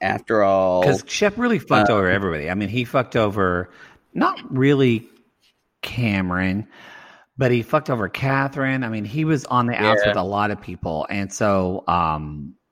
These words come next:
Speaker 2: but Catherine, I don't feel like she cares that much. She's, I think Catherine's just happy to drink again.
Speaker 1: But n-, exactly. But no one burned a bridge like Madison, and they're still kind of letting her back in.
Speaker 2: Well, because
Speaker 1: Madison basically said that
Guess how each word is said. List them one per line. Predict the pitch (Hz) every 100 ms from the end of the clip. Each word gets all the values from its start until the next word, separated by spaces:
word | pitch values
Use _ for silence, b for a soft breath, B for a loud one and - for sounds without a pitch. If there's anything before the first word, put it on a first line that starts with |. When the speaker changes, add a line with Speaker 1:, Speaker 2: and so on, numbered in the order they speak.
| _ _ _ _ _ b b -
Speaker 2:
but | 131
Catherine, | 170 185 214 196
I | 143
don't | 120
feel | - 95
like | 87
she | - 82
cares | 69 67
that | 55
much. | 62 -
She's, | 117 110 -
I | 110
think | 120 185
Catherine's | - 151 139 139 120
just | 107
happy | 110 101
to | 90
drink | 80 85 87
again. | 80 76 73 80 _ _ _ _ _ _ -
Speaker 1:
But | 190 -
n-, | 151 151 -
exactly. | 120 - 104 92 92 90
But | 131 147
no | 131 147 160 208 269
one | 185 120 104
burned | 110 110 110
a |
bridge | 104 104 98
like | 107 95
Madison, | 92 98 127 104 - 80 78 -
and | 110
they're | 107 104
still | - 147 147
kind | -
of | 113
letting | 95 101 104
her | 98 95
back | 87 87
in. | - 107 - -
Speaker 2:
Well, | 101 85 85
because | 87 - 95
Speaker 1:
Madison | 131 151 226 254 - 143 127 -
basically | 127 143 151 143 131
said | - 135 120 113 110 -
that | 107 104 95